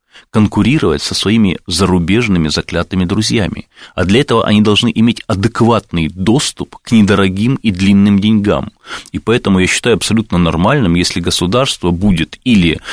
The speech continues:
через, э, сеть уполномоченных банков под разумный процент, ну, хотя бы там четыре-пять процентов годовых, э, давать возможность кредитоваться. Речь идет только о возвратных деньгах. Я приведу пример. Вот Минпромторг решил очень много,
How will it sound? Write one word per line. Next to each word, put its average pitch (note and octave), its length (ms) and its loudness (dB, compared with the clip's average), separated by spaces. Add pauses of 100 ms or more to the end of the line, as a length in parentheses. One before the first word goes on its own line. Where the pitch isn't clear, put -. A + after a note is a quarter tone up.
(200)
через, F2 520 0
э, E2+ 340 0
сеть - 380 -2
уполномоченных G#2 840 0
банков E2+ 580 -4 (240)
под G2 140 0
разумный G#2+ 460 4
процент, F#2 560 -2
ну, F#2+ 80 -4
хотя G2+ 300 -2
бы F#2 120 0
там - 340 -2
четыре-пять - 680 -2
процентов F2+ 540 -4
годовых, F2+ 540 0 (360)
э, E2+ 220 -2
давать F#2 280 2
возможность F2+ 560 -2
кредитоваться. G2 800 -2
Речь A2+ 460 -2
идет G#2+ 360 0
только G#2+ 460 0
о G#2 280 2 (300)
возвратных G#2 800 0
деньгах. A#2 560 0
Я B2+ 140 0
приведу D#3+ 320 0
пример. E3 420 0
Вот D#2+ 140 -2
Минпромторг C3 640 0
решил A#2 500 0
очень G#2+ 300 0
много, G2+ 500 2